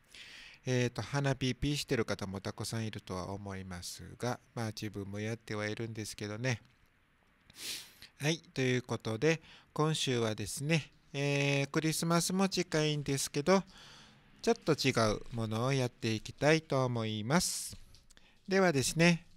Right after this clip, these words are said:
えーと、最初に絵本の方、ちょっと紹介していきたいと思います。えーと、図書館の方から借りてきたんですけど、えーと、今回、今週か、借りてきたのは、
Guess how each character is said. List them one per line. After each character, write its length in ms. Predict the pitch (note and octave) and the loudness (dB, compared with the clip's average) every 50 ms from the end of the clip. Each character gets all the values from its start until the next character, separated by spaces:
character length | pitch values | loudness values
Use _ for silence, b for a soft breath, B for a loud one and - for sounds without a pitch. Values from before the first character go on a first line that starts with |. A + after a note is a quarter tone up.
| B B B B B B B | B B B B B B B
え 200 | B2+ B2+ B2+ B2+ | 2 4 6 4
ー 20 | |
と、 140 | B2 - A#2+ | 4 2 -2
最 240 | - - C3+ C3 B2+ | 2 4 4 4 4
初 120 | - C3 | 4 0
に 160 | A#2 A#2 G#2 B2+ | 0 0 0 2
絵 80 | E3 | 0
本 300 | E3+ - - C#4 D4 C#4+ | 2 2 2 2 2 4
の 100 | B3+ G#3 | 2 4
方、 300 | D#3+ D#3 C3 A2+ - - - - _ | 6 6 6 4 4 0 -6 -16 _
ち 100 | _ - | _ -10
ょ 60 | G2 F#2+ | -10 -10
っ 20 | |
と 140 | - - G2+ | -8 -8 -6
紹 280 | - - B2 A#2+ A#2 | -2 0 2 2 2
介 240 | - - A#2 A#2 A2+ | 0 0 0 0 0
し 80 | - - | -2 -4
て 140 | - - G#2+ | -4 -4 -4
い 60 | A2 | -4
き 100 | - - | -6 -6
た 140 | - E3+ F3 | -2 0 0
い 80 | F3+ F3 | 0 2
と 140 | - E3+ | 0 0
思 160 | D3+ C#3+ C#3+ C3+ | 2 2 2 0
い 80 | C3+ | 0
ま 240 | B2+ B2 A#2+ A#2+ A#2 | 0 0 -2 -2 -2
す。 480 | - - - - - - - - - - - - B B B B B B B B B B B B B | -4 -4 -6 -6 -6 -8 -12 -14 -16 -20 -20 -20 B B B B B B B B B B B B B
え 200 | - C3 C3 C3 | 0 2 2 2
ー 40 | C3 | 2
と、 120 | C3 C3+ | 0 -2
図 140 | C3+ - D#3+ | 2 2 2
書 160 | D#3 - - | 2 2 2
館 160 | - F3+ F3 E3 | 4 4 4 6
の 120 | D#3+ D3+ | 4 4
方 200 | C#3 C#3 B2+ A#2+ | 4 4 4 4
か 100 | - B2 | 2 2
ら 120 | A2+ A2+ | 0 0
借 180 | - - A#2 A#2 | 0 0 0 0
り 60 | A2+ | 0
て 120 | - A2+ G#2+ | -2 -4 -6
き 120 | - - | -6 -6
た 160 | - A2+ G#2+ | -6 -6 -4
ん 60 | G#2+ | -4
で 120 | G2+ G2+ G2+ | -4 -6 -6
す 120 | - - | -8 -6
け 120 | - C3 B2+ | -6 -4 2
ど、 180 | D#3 E3 D#3+ - B B B B B B B B B | 4 4 4 2 B B B B B B B B B
え 240 | - E3+ E3+ E3 E3 | 2 4 4 4 4
ー 20 | D#3+ | 4
と、 720 | - D3+ D3 D3 C#3+ C#3+ C#3+ C#3 C3+ C3+ C3 C3 C3 B2+ - - - - - - - | 4 6 6 8 8 8 8 6 6 6 6 4 4 2 -2 -10 -20 -20 -20 -8 0
今 180 | - G3 G3+ | 0 0 0
回、 300 | - - D#3 A#2+ G#2+ A2 - _ - - | 2 2 2 2 2 0 -4 _ -20 -6
今 200 | - F3 F#3 F#3 | -2 0 0 2
週 180 | - - C3+ A2+ | 2 0 -2 -2
か、 260 | - - - - - _ _ _ _ | -4 -6 -8 -8 -12 _ _ _ _
借 180 | - A#2+ A#2+ A#2 | -4 -2 -2 -2
り 60 | A2+ | -2
て 160 | - A#2 A2+ | -2 -6 -6
き 160 | - - - | -6 -8 -8
た 180 | - B2 A#2 A2 | -6 -4 -4 -2
の 160 | A2 G#2+ A2 | -2 0 2
は、 260 | B2+ D3+ E3 F3+ F3 | 6 6 6 6 6